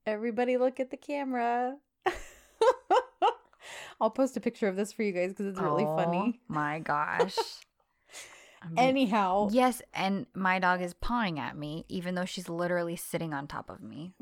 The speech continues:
Speaker 2: She's
Speaker 1: So,
Speaker 2: like, "Why did you s-,
Speaker 1: uh-huh.
Speaker 2: stop paying attention to me?"
Speaker 1: So I have no dogs on my chair, and Ashley has all the
Speaker 2: Yeah,
Speaker 1: dogs on
Speaker 2: what
Speaker 1: her
Speaker 2: is
Speaker 1: chair.
Speaker 2: happening? Oh my gosh.
Speaker 1: Anyhow, sorry guys. So, like I said, Osley clearly missed the memo that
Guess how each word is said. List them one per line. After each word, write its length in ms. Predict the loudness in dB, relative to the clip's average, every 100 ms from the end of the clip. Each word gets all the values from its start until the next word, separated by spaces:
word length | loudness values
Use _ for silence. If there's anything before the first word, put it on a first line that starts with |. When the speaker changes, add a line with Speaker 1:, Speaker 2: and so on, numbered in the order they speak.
| -20 _ _
Speaker 2:
She's 260 | -14 -12 -8
Speaker 1:
So, 80 | -6
Speaker 2:
like, 240 | -6 -10 _ _ -12
"Why 180 | -10 -8
did 180 | -10 -10
you 120 | -10
s-, 120 | -12 -20 _
Speaker 1:
uh-huh. 280 | -2 0 2
Speaker 2:
stop 220 | 2 0 -4
paying 140 | -8
attention 400 | -8 -8 -8 -10
to 100 | -8
me?" 100 | -6
Speaker 1:
So 100 | 0
I 120 | 4 4
have 180 | 4
no 180 | 4 4
dogs 280 | 4 4 2
on 100 | -4
my 160 | -4 -6
chair, 320 | -6 -4 -4
and 160 | -4 -4
Ashley 320 | -4 -2 0
has 140 | 0 4
all 200 | 4 4
the 80 |
Speaker 2:
Yeah, 200 | 4 2
Speaker 1:
dogs 100 | 2
on 120 | 0 0
Speaker 2:
what 100 | 0
Speaker 1:
her 60 |
Speaker 2:
is 80 | 0
Speaker 1:
chair. 180 | 2 2
Speaker 2:
happening? 560 | 2 2 2 0 -4 -10 _ _ -20 _ _ _ _ _ -18 -14
Oh 40 |
my 160 | -14 -12
gosh. 180 | -8 -2
Speaker 1:
Anyhow, 480 | 0 2 2 0 -2 -2
sorry 240 | 2 4
guys. 240 | 4 2 0 -4
So, 440 | 6 8 8 4 _ _ _ _ _ _ _ -4
like 160 | 0 2
I 60 |
said, 280 | 0 -4 -10 _ _ 0
Osley 360 | 2 4 4 4 2
clearly 400 | 2 2 4 2
missed 220 | 2 2
the 60 | 2
memo 460 | 4 2 -2 -6 -8 _ -10
that 560 | -4 0 0 0 -4